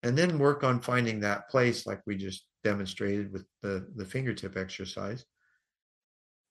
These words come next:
And start from that place and watch what happens in your outer world.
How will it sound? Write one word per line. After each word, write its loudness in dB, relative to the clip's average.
And -2
start -2
from -8
that -4
place -12
and -4
watch -4
what -2
happens -8
in -8
your -8
outer -12
world. -12